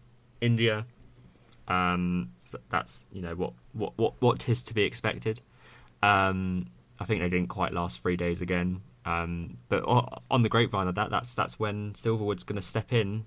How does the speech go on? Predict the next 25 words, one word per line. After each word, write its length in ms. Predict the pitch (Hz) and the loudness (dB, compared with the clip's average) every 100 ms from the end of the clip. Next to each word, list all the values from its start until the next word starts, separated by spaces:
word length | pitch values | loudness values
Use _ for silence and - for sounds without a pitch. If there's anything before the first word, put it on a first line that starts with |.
| - | -8
and 180 | - 101 | -6 -6
potentially 440 | - 117 - 110 | -2 -2 -2 -2
be 180 | 104 110 | 0 -2
coach 320 | - 117 117 | 0 0 0
of 80 | 117 | -2
Sri 180 | 120 117 | -2 0
Lanka. 260 | 131 151 101 | 0 0 -2
That 100 | 107 | -2
was 80 | 120 | -2
some 140 | 101 | -2
breaking 340 | 95 95 - | 0 0 -2
news 240 | 98 98 98 | -2 -2 -4
today. 280 | 101 101 123 | -4 -2 0
Obviously, 300 | 120 104 98 | -2 -6 -6
Chris 200 | - - - | -4 -2 0
Silverwood, 380 | 104 104 110 - | 0 0 -2 -2
sacked 340 | 107 98 - | -6 -6 -6
by 180 | 101 98 | -4 -4
England 360 | 101 104 110 | -4 -2 -2
after 260 | 95 95 - | -2 -6 -8
the 200 | 92 92 | -6 -6
atrocities 600 | 90 - - - 101 98 | -4 -8 -8 -4 -4 -2
of 120 | 92 | -4
the 140 | 95 98 | 0 -2
Ashes, 460 | 98 - 113 123 | -2 -6 -6 -8